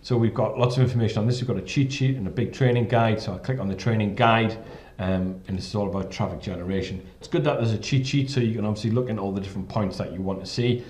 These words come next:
There's a hundred and three pages, so that's a huge amount of information.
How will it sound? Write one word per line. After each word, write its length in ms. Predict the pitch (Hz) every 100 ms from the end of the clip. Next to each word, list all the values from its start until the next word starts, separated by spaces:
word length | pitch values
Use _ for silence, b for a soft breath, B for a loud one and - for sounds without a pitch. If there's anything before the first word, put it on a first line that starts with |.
| B
There's 180 | 113 92
a 40 |
hundred 280 | 113 117 98
and 140 | 92
three 180 | 101 95
pages, 540 | 92 98 92 92 90 - B B
so 120 | - 113
that's 240 | 101 -
a 100 | 101
huge 340 | 90 139 135
amount 240 | 120 107 98
of 80 | 98
information. 640 | 95 95 104 98 104